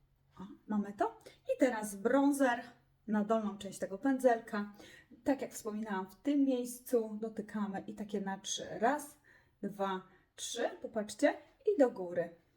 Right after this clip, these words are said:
I do góry. Proste? <laughs> Dziewczyny, naprawdę to jest proste. Można wybrać tą albo tą metodę. E, teraz troszeczkę na czółko. O, linię żuchwy. I moje drogie, jeszcze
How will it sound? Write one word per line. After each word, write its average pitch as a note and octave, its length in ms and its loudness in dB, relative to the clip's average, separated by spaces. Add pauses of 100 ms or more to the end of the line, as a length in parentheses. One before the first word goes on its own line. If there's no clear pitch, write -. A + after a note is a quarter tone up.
(160)
I A3+ 120 -2
do G#3 160 0
góry. - 400 -8 (1300)
Proste? C4+ 340 4 (560)
<laughs> - 600 2
Dziewczyny, C4+ 360 4
naprawdę B3 400 4
to A#3+ 100 2
jest G#3 200 -2
proste. F#3 440 -8 (360)
Można A#3+ 340 4
wybrać G#3 380 -2
tą B3+ 200 0
albo G#3 200 -4
tą G#3 120 -2
metodę. G3 540 -2 (360)
E, G3 100 -4 (440)
teraz B3 280 0
troszeczkę - 480 -6
na D#4 160 2
czółko. E4 640 0 (1800)
O, A3 160 0 (480)
linię B3+ 300 6
żuchwy. A#3 680 0 (360)
I A3 80 0
moje G#3 220 2
drogie, G#3 320 -2
jeszcze G#3+ 520 -6